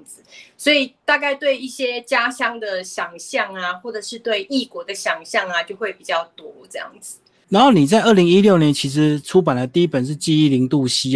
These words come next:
Speaker 2: 哦，那最近是这本这个《阿拉斯加》，那其实两本都是大概同时期的作品，对不对？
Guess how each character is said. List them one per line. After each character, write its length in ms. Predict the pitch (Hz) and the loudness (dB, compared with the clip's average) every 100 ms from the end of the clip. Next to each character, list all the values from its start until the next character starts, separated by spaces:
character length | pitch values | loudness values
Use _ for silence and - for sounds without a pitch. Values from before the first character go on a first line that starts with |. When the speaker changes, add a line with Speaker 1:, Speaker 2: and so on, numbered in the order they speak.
| 120 | 2
Speaker 2:
哦， 20 | |
那 180 | 131 143 | 2 2
最 180 | 165 143 | 2 2
近 220 | 143 135 | 2 0
是 240 | - 143 | 0 -2
这 120 | 127 | 0
本 220 | 139 135 110 | 0 0 0
这 80 | |
个 100 | 131 - | -4 -2
《阿 80 | 135 | -2
拉 180 | 131 | 0
斯 160 | 131 131 | -2 -2
加》， 160 | 127 127 - - | 0 -2 -2 -2
那 100 | 214 | 0
其 220 | 208 160 | 2 4
实 60 | 156 | 4
两 280 | 160 156 196 | 4 2 2
本 240 | 175 123 | 2 2
都 140 | 156 | 0
是 140 | 160 170 | -2 -2
大 160 | 165 | -2
概 120 | 151 147 | 0 -2
同 240 | - 131 | 0 -2
时 160 | - 127 | 0 -2
期 140 | 131 | 0
的 100 | 127 | 0
作 220 | 123 143 | 2 0
品， 180 | 120 110 | 0 -6
对 80 | 113 | -8
不 60 | |
对？ 100 | 110 | -10